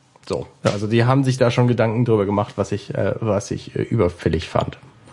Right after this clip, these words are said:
Speaker 1: Muss ich mal sagen.
Speaker 2: Genau. Und das war's eigentlich von,
Speaker 1: Genau.
Speaker 2: von dem Event heute.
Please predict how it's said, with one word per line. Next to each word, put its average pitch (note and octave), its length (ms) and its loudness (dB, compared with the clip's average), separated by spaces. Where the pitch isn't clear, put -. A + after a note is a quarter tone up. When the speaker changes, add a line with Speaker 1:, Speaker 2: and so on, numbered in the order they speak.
Speaker 1:
Muss - 180 -2
ich - 160 -8
mal E2 160 -4
sagen. D#2 280 -2
Speaker 2:
Genau. A2 320 4
Und D3 180 4
das A#2 200 0
war's G#3 300 0
eigentlich G#2+ 800 -2
von, B2 220 -2
Speaker 1:
Genau. A#2 80 2
Speaker 2:
von B2 140 2
dem A#2 100 4
Event G2 380 -2
heute. F#2+ 260 -10